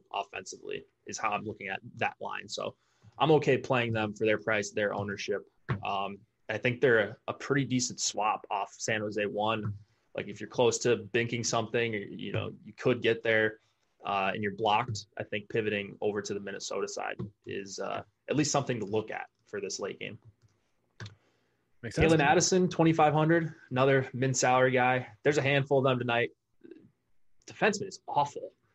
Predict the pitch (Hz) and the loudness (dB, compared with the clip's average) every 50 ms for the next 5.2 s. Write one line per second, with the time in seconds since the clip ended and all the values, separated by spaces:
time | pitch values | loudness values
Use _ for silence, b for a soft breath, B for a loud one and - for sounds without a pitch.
0 | _ _ - 127 123 123 107 120 123 117 107 - - 107 - 113 117 110 98 - | _ _ -2 0 0 0 0 -2 -4 -4 -4 -6 -8 -8 -2 0 0 0 0 -4
1 | - - 113 110 95 - - - - - - _ 143 175 147 107 101 104 107 104 | -8 -6 -4 -4 -4 -6 -10 -14 -18 -20 -6 _ 0 2 2 2 0 -2 -6 -8
2 | 107 113 117 - - _ _ _ 110 104 104 107 104 107 104 104 101 - - - | -6 -6 -6 -6 -8 _ _ _ -8 -6 -4 -4 -4 -4 -4 -6 -8 -10 -16 -20
3 | _ _ _ _ _ _ - - - - 110 113 113 104 101 104 101 104 107 104 | _ _ _ _ _ _ -20 -18 -16 -10 -6 -6 -6 -6 -4 -4 -2 -2 -2 -2
4 | 104 107 104 107 110 110 104 110 117 117 107 - - - - - - - - 90 | -4 -6 -6 -2 -2 -2 -2 -2 -4 -6 -8 -10 -12 -12 -12 -12 -12 -16 -18 -20
5 | - - - - | -20 -20 -20 -20